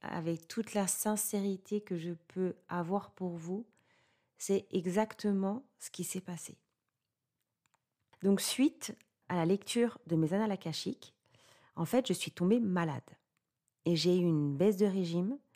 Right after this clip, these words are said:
une baisse de morale. Et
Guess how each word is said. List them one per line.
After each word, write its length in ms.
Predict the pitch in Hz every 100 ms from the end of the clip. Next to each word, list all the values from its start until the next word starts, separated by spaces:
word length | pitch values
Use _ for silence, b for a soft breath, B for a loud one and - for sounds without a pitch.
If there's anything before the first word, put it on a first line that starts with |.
| _ _
une 120 | 139
baisse 200 | 117 170
de 100 | 175
morale. 380 | 202 208 208 240 - _ _ _ _ _ _ _ _ _ _ _ _ _ _ _ _ _ _ -
Et 380 | 202 208 208